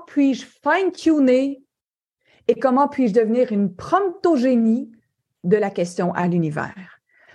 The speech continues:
Comment puis-je devenir une promptogénie de la question à ma conscience ? Comment puis-je devenir une promptogénie de questions pour accéder à plus d'énergie,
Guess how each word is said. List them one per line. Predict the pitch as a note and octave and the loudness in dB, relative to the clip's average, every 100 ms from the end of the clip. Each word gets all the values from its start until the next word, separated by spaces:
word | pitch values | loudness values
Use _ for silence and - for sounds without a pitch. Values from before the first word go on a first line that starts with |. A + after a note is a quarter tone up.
| - | -4
Comment | C4 C#4 | 0 2
puis-je | D4+ - C#4 B3 F#3+ | 0 0 2 2 2
devenir | A3+ A3+ A#3+ A3+ | 0 2 -2 0
une | G3+ G3+ | -2 -2
promptogénie | - - D#4+ F4 - E4+ E4 A#3 B3+ A3+ A#3+ C4+ C4+ _ _ _ _ _ - | -8 -8 -4 -4 -2 2 2 4 4 4 2 0 -6 _ _ _ _ _ -6
de | E3+ | 0
la | G#3+ G3 | 0 0
question | G3 F#3 - G3+ F3 F3+ F3+ | -6 -8 -6 -4 -2 -4 -4
à | - | -4
ma | F#3+ F3 | -2 -4
conscience ? | F3+ E3+ - D3 - - - - _ | -4 -10 -10 -12 -12 -18 -20 -20 _
Comment | - A#3+ A#3+ | -2 0 -2
puis-je | A3 B3 A#3 | 0 2 2
devenir | G3+ A#3+ A3 A3+ | 4 2 2 0
une | A3 G#3 | 0 -4
promptogénie | - D#4+ E4 D4 D#4 C#4+ A3+ A#3+ A3+ A#3+ C#4 - _ _ - | -6 -4 -4 -4 -4 -2 0 2 2 0 -4 -10 _ _ -2
de | G#3 | 0
questions | G#3 A#3 G#3+ - A#3+ A3+ A#3+ B3 _ _ _ _ _ _ | 0 -2 -4 -6 -6 -4 -4 -6 _ _ _ _ _ _
pour | - A#3 | -2 0
accéder | A3 A3 A3+ G#3 | 0 2 0 2
à | G#3+ | 0
plus | F3 - C4+ G#3+ | -2 -2 0 2
d'énergie, | A#3 G#3+ G3 F3 G3 | 2 0 -2 -4 -4